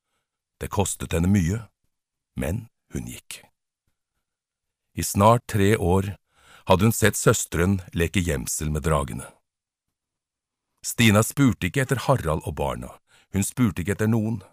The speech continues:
Hun trålet korridorene, eller som nå pløyde grusen ute i parken. Med jevne mellomrom forsøkte hun å ta livet av seg. November.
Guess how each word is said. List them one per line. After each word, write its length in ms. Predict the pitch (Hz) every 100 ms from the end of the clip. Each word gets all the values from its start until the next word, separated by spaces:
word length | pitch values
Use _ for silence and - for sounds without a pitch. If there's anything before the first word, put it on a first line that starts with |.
| _ _ _ _ _ _ _
Hun 140 | 92 80
trålet 460 | 113 110 104 110
korridorene, 720 | 110 113 101 92 98 117 113 104
eller 180 | 98 90
som 140 | 110 95
nå 220 | 87 95 -
pløyde 400 | 110 95 73 92
grusen 480 | 87 73 71 - 87 90
ute 300 | 82 - 80
i 20 |
parken. 480 | - 76 - - - _ _ _ _ _
Med 160 | 78 82
jevne 320 | 110 92 107
mellomrom 540 | 107 90 87 104 120 - _ -
forsøkte 480 | 113 - 69 - 73
hun 160 | 78 -
å 80 | 78
ta 220 | - 65
livet 320 | 64 60 64
av 40 | -
seg. 140 | - - _ _ _ _ _ _ _ _ _ _ _ _ _ _ _ _ _ _ _ _ _ _ _ _ _ _
November. 460 | 92 85 87 92 -